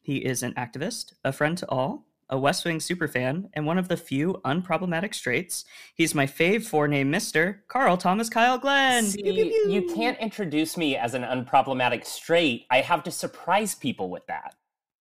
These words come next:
Speaker 1: Well, if I don't lead with it, I don't know if they'll pick up on it.
Speaker 2: Or, or they'll just turn it off. I mean,
Speaker 1: Yeah.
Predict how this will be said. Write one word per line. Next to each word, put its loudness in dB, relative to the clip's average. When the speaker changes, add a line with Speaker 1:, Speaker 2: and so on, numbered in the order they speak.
Speaker 1:
Well, 2
if -2
I 0
don't -2
lead 0
with -4
it, -2
I 0
don't 0
know 0
if -6
they'll -2
pick -6
up -4
on -8
it. -8
Speaker 2:
Or, 4
or 4
they'll 6
just -2
turn -2
it -4
off. 0
I -2
mean, -2
Speaker 1:
Yeah. 0